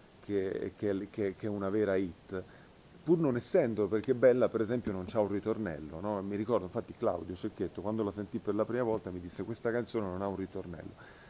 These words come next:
e me lo disse un po' preoccupato, no? Poi mi richiamò dopo una settimana e mi disse: "No, sai cos'è? Che questa canzone è tutto un ritornello. La forza è che", e quindi c'è solo quella. Poi invece negli anni,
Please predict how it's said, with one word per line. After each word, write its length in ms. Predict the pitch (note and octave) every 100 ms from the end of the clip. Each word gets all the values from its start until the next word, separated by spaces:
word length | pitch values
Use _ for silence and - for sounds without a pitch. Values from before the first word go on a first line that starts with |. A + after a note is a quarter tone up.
| - - -
e 80 | G#2+
me 120 | G#2+
lo 80 | A#2
disse 280 | B2 A#2
un 80 | A2
po' 180 | B2 B2 - -
preoccupato, 720 | - G#2+ - A2+ A2+ G2+ -
no? 120 | G#2 - - - -
Poi 120 | D#3
mi 80 | B2
richiamò 380 | A#2+ C3 C3
dopo 200 | G#2 G#2
una 120 | A#2 A2+
settimana 440 | B2 D#3 D3+ B2+
e 20 |
mi 80 | A2
disse: 260 | G#2 - B2+
"No, 120 | C#3+
sai 180 | E3 A2+
cos'è? 300 | G#2+ G2+ F2
Che 120 | F#2+
questa 240 | B2 A2+
canzone 400 | A#2 A2 D3+ G#2+
è 100 | G2+
tutto 260 | D3 C3+ G2
un 40 |
ritornello. 800 | F2 - D#2 D2+ D2 - - - - - -
La 120 | G2+
forza 400 | A2 B2+ B2+ -
è 80 | G#2
che", 160 | - F2+ - - - -
e 140 | C#3+
quindi 320 | - F#3 C3
c'è 160 | - A2+
solo 260 | - A#2+
quella. 340 | G2 G2+ F#2 F#2
Poi 360 | - - F3+
invece 280 | D3+ D3+ C3+
negli 200 | C3 C3
anni, 280 | D3+ D3